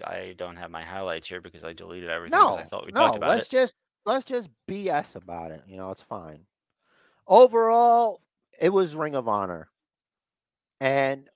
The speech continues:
Speaker 2: my main
Speaker 1: Mm-hmm.
Speaker 2: takeaway watching F T R versus the Briscoes,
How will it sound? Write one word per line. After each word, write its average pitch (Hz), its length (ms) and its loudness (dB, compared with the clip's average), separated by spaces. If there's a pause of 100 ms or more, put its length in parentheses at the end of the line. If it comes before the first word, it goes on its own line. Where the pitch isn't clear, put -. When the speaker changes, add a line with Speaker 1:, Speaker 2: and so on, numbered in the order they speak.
Speaker 2:
my 165 200 6
main 226 280 -4
Speaker 1:
Mm-hmm. - 20 -10
Speaker 2:
takeaway 208 640 0
watching 160 460 2
F 160 220 2
T 160 180 -10
R 156 220 2
versus 135 340 -4
the 120 100 -6
Briscoes, 185 1000 -4